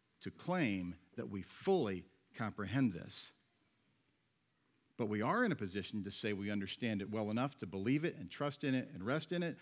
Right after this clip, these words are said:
so that we won't engage in the eternally disastrous position that says, "I reject it. It doesn't fit my theology."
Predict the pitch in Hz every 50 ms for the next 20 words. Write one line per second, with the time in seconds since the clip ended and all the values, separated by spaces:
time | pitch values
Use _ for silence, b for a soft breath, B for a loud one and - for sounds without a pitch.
0 | B B - - - 135 120 120 110 110 110 107 120 151 180 190 - b b b
1 | b b b b b b _ _ - 113 110 98 92 107 143 170 160 120 101 98
2 | 101 95 90 - - - - _ - 123 117 110 110 104 98 - - - - 165
3 | 170 180 180 180 180 175 131 110 113 98 90 92 98 117 151 170 180 190 170 -
4 | - - 110 101 - - - - 110 92 113 175 170 - - 117 104 101 90 -
5 | - 139 120 113 107 101 - - _ _ _ _ _ - 90 90 87 85 - -
6 | - 120 107 - - - - - _ _ _ _ _ _ _ _ _ _ _ _
7 | _ _ _ _ _ _ _ _ _ _ _ _ _ _ _ _ _ _ _ _
8 | _ - 92 82 - 120 - - - - - 160 - - 123 113 107 - - 98
9 | 92 95 98 - 104 - -